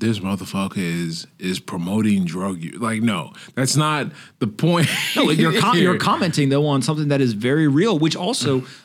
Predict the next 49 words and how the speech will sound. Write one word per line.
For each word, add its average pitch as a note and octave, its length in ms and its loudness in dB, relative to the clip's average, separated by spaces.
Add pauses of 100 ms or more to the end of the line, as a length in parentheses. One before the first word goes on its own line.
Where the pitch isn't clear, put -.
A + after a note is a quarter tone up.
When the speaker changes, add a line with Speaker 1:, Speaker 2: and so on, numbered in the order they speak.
(120)
Speaker 2:
a C3 80 0
lot D#3 160 2
of B3+ 100 -2
people F3 300 2
in D#3+ 80 4
society F3+ 500 -2
don't E3+ 420 -4
see E4 400 0
every F#2+ 200 -4
day. - 160 -14 (180)
Speaker 1:
Right, C3+ 260 0
never. D3+ 560 4
Then D3+ 400 2
they D3+ 120 2
don't. D3+ 360 0 (580)
There's C#3 180 2
a C#3 100 2
whole, C#3 640 2 (180)
I C3+ 100 -4
think F#3 240 2
about C3 180 2
this G#2+ 180 0
a G#2 60 0
lot. F#2 440 -4 (840)
And B2+ 140 -4
I'll C3 180 -2
just A#2 220 -2
tell C3+ 140 0
you A#2+ 160 2
a A2+ 40 2
random G#2+ 280 4
story A#2 320 0
to, G#2 120 0
to, G#2+ 140 -4
Speaker 2:
All B2 60 2
right. A#2+ 100 -2
Speaker 1:
to G#2+ 80 -2
illustrate G#2+ 460 0
this F#2+ 120 -4
before G2+ 300 -4
I G#2 40 -2
go G2+ 180 -2
into F#2+ 180 -4
the G2 80 -4
detail. G#2 380 -2
I G#2 60 -2
remember A2+ 360 2
one G#2 240 0
day G2 320 -4